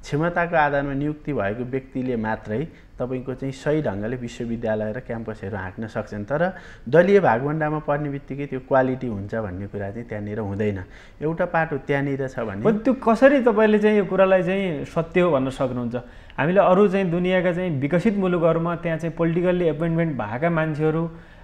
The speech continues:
Speaker 2: विश्वविद्यालयका चाहिँ, उम्, पदाधिकारीहरू पनि पोलिटिकल एपोइन्टमेन्ट हुन्छन् त्यहाँनिर चाहिँ। त्यहाँको विश्वविद्यालयहरू त राम्रै चाहिँ गुणस्तर दिइरहेछन्।
Speaker 1: होइन, तपाईँको अरू विकसित देशको समाज र हाम्रो समाजलाई चाहिँ हामीले एउटै लेभलमा राखेर चाहिँ व्याख्या विश्लेषण गर्नु हुँदैन।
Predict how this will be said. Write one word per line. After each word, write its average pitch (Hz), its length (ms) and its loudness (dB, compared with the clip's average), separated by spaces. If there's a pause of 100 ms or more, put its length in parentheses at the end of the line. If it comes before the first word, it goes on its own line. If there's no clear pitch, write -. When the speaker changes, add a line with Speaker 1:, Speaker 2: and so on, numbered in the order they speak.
Speaker 2:
विश्वविद्यालयका 156 800 2
चाहिँ, 151 340 -2
उम्, 117 400 -6 (100)
पदाधिकारीहरू 156 720 4
पनि 165 180 -2
पोलिटिकल 156 420 0
एपोइन्टमेन्ट 151 500 0
हुन्छन् 139 340 -2
त्यहाँनिर 139 340 -4
चाहिँ। 143 180 -4 (380)
त्यहाँको 139 260 0
विश्वविद्यालयहरू 175 760 2
त 139 80 -2
राम्रै 147 400 2
चाहिँ 190 340 -2
गुणस्तर 170 340 -2
दिइरहेछन्। 156 540 0 (480)
Speaker 1:
होइन, 160 220 -4
तपाईँको 180 560 -6
अरू 165 240 -2
विकसित 170 520 -6
देशको 151 420 -6
समाज 139 500 -6
र 117 80 -4
हाम्रो 120 440 -4
समाजलाई 123 600 -6
चाहिँ 123 180 -8
हामीले 110 200 -6
एउटै 127 300 -4
लेभलमा 120 460 -6
राखेर 110 360 -6
चाहिँ 123 140 -8
व्याख्या 113 300 -6
विश्लेषण 107 480 -10
गर्नु 101 300 -6
हुँदैन। 95 300 -6